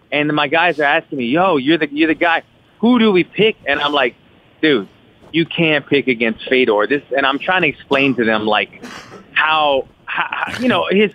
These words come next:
career, the, the, the power that he possesses, like, what, how magical of a person he is. And these guys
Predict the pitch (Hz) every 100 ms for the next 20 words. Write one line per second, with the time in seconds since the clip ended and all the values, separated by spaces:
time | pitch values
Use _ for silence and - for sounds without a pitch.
0 | - 180 151 190 208 202 196 170 _ -
1 | - 139 165 147 160 147 147 - - 170
2 | 190 190 175 170 - 143 170 165 156 175
3 | 170 151 143 113 123 170 170 - 143 131
4 | 151 156 131 135 147 151 151 160 135 127
5 | 147 151 151 143 135 139 135 - - -
6 | 156 196 240 226 196